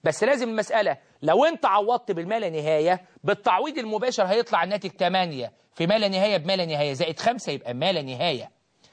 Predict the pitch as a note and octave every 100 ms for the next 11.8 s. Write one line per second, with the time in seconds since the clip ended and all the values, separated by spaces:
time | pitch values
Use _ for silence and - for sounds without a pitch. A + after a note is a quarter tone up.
0 | _ - A3+ A#3 D#3+ D#3+ G#3+ G#3+ G3 A3+
1 | A3+ G3 G#3+ F#3+ F3 D#3+ C3+ D#3 C#3 D#3+
2 | G3 F3+ C3+ E3+ A3 D3 C3+ F#3+ G#3 B2
3 | - _ _ _ - F3+ A3 C4+ C#4 A3+
4 | C4 - F#3 A#3 G3+ F3 D#3 D#3+ D3 -
5 | _ _ - G#3 B3 G3+ F#3+ A3+ F#3 E3+
6 | G3 G#3+ F#3+ F3+ G#3+ E3+ - E3 G3 G#3+
7 | E3+ C#3+ B2+ F#3+ A#3 F#3+ D#3+ D3 D3+ D3+
8 | B2 - _ _ _ _ _ _ _ _
9 | - G3 D4 C4 D4 B3+ B3+ C#4+ A3+ G#3+
10 | G#3 G3 G3 B3 A#3+ C4+ G#3+ F3 A3 B3
11 | F#3+ C#4+ A#3 G3 G3+ B3 - A2